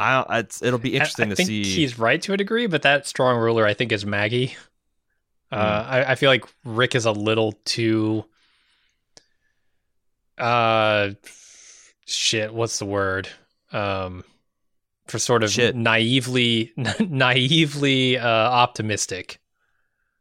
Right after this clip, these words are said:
Speaker 2: Then, th-, you know, Maggie
Speaker 1: Yeah, I can
Speaker 2: has
Speaker 1: buy
Speaker 2: a more
Speaker 1: that.
Speaker 2: realist perspective, and I think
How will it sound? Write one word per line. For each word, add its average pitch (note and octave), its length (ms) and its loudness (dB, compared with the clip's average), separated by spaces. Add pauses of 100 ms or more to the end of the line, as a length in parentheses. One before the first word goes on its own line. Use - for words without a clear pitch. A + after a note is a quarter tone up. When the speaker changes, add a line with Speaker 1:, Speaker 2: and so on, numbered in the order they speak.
(540)
Speaker 2:
Then, G#2 280 -2
th-, A#2+ 380 -12
you C3 120 -2
know, F#2+ 220 -2
Maggie C3 320 4
Speaker 1:
Yeah, B2+ 140 2
I - 20 4
can B2 80 6
Speaker 2:
has A2 120 2
Speaker 1:
buy G#2+ 120 2
Speaker 2:
a - 40 -2
more A#2 140 4
Speaker 1:
that. G2+ 140 0
Speaker 2:
realist G#2 400 0
perspective, F#2+ 600 -8
and G2 100 -6
I F#2+ 80 -6
think - 420 -12